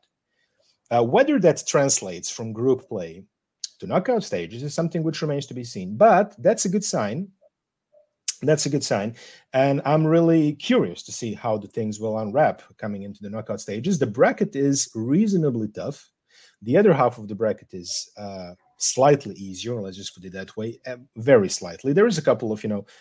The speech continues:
loose holes in the bracket, let's put it that way, and Slovenia has run into one of them, but they had a very tough group,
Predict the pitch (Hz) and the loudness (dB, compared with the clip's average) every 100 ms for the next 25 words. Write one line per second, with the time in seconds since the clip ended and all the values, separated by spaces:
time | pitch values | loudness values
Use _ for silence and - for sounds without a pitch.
0 | _ _ _ _ 117 120 117 - 117 107 | _ _ _ _ -2 0 0 0 2 2
1 | 127 113 98 92 85 - 147 101 - 98 | 0 -2 -4 -6 -8 -4 -4 -6 -10 -10
2 | 95 95 104 160 147 117 120 110 113 107 | -8 -6 -2 0 2 0 -4 -2 -2 -2
3 | 107 101 117 104 104 101 123 104 123 180 | -4 -2 -2 -2 -4 -2 -2 2 2 4
4 | 139 170 - 135 123 120 110 113 101 92 | 6 4 4 0 0 0 0 -2 -4 -10
5 | 101 135 104 | -4 -2 -2